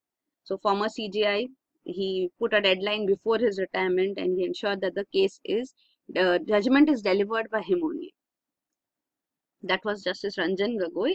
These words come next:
and now this is regarding the criminal case in the Babri Masjid dispute, the act of demolishing the Babri Masjid. So in this, various senior B J P leaders are accused, including L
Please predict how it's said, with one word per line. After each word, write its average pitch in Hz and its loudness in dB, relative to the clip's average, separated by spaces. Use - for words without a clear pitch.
and 196 -4
now 214 2
this 220 -4
is 269 0
regarding 254 4
the 320 2
criminal 349 8
case 214 2
in 202 -2
the 202 -2
Babri 190 0
Masjid 180 -2
dispute, 247 -4
the 185 -2
act - 4
of 208 2
demolishing 226 4
the 254 -2
Babri 170 -2
Masjid. 156 -6
So - -6
in 185 4
this, 208 -2
various 190 -2
senior 208 -2
B 220 -2
J 185 -2
P 208 -6
leaders 180 0
are 180 4
accused, 214 -4
including 208 0
L 185 4